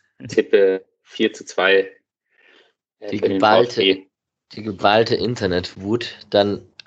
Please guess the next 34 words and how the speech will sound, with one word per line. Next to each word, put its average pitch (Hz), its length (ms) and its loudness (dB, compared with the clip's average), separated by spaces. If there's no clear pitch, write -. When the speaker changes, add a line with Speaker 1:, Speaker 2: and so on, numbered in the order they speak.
Speaker 2:
nehme 117 360 2
ich - 160 -6
die 101 140 -2
Urbo-Fans 107 800 2
und 92 220 -4
locke 107 320 0
sie 98 160 -4
zu - 180 -10
mir 98 340 0
und 87 220 -6
tippe - 260 -8
natürlich 90 440 -2
auf - 100 -6
ein 90 220 -6
eins 98 520 -2
zu 98 120 -2
drei 87 420 2
für - 180 -10
den 80 140 -4
S - 240 -8
C - 140 -14
Freiburg 90 600 -4
und - 180 -12
man 85 340 -8
schwimmt - 480 0
die 113 120 4
Welle 107 260 4
weiter. 90 440 0
Das - 260 -12
wär 87 100 -2
doch 85 120 -6
schön. 90 420 -6
Und, 90 340 -12
ähm, 85 380 -10